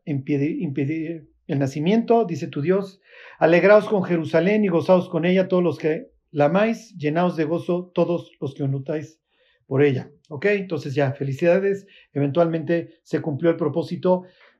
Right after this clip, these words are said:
Vendrá la plenitud, ¿ok? Cuando Jesús finalmente regrese y se reconcilie con su pueblo. Ahora sí, regrésense, Apocalipsis doce.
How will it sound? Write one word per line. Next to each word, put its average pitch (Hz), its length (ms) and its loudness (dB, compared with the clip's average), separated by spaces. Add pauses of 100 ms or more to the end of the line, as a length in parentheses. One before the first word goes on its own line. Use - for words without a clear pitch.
Vendrá 180 420 6
la 214 160 8
plenitud, 190 560 2 (1200)
¿ok? 131 180 -10 (220)
Cuando 156 240 -2
Jesús 165 320 -4
finalmente 175 680 0
regrese 185 680 0
y 135 60 -6
se 156 120 -2
reconcilie 156 640 -2
con 143 140 -4
su 131 180 -6
pueblo. 131 380 -4
Ahora 175 160 2
sí, 139 220 -4
regrésense, 208 760 2
Apocalipsis 143 800 -8
doce. 147 480 -2